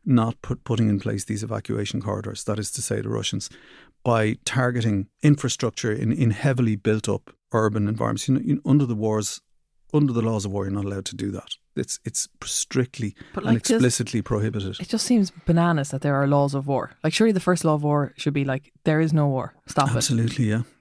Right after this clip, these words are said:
Speaker 1: They shouldn't. <laughs>
Speaker 2: Like, obvi-, I just mean, isn't it obvious that, like, if he's willing to go into a country and invade it and take it over, he doesn't care about rules? Like, he's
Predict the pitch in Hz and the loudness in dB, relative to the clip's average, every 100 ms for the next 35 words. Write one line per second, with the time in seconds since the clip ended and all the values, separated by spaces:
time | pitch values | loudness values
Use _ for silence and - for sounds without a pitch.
0 | - 110 - 135 143 - - 185 131 196 | -2 -2 0 -2 -4 -10 0 4 6 4
1 | 190 - 185 196 208 180 - 180 202 156 | 2 2 2 2 0 0 0 2 2 2
2 | 180 165 131 - 143 143 139 139 165 147 | 0 0 -2 -4 -6 -4 -4 -2 0 2
3 | 156 160 156 143 151 147 147 139 143 139 | 2 2 0 0 0 0 0 0 0 0
4 | 131 139 139 139 127 120 135 135 131 139 | -2 -2 -2 -2 -2 -6 -6 -6 -4 -4
5 | 135 127 135 - 151 156 - 147 151 139 | -2 -4 -8 -4 -2 0 -2 -2 0 -2
6 | 127 131 113 90 - - 139 151 | -4 -6 -8 -8 -12 -10 -2 -2